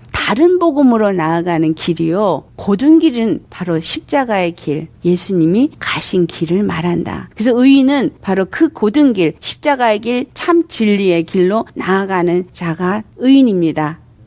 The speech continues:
로마서 일 장 십칠 절 말씀 복음에는 하나님의 의가 나타나서, 바로 이 십자가에서는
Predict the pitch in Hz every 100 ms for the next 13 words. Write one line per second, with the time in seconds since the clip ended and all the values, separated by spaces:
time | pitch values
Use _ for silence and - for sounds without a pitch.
0 | _ 185 185 180 185 185 180 180 180 -
1 | - - 311 - 214 185 156 170 - -
2 | 156 160 - - 170 185 180 165 170 208
3 | - - 320 330 269 233 - 262 277 285
4 | 254 180 160 - 175 110 117 - - 175
5 | - 220 254 240 - - 311 262 220 214
6 | 202 262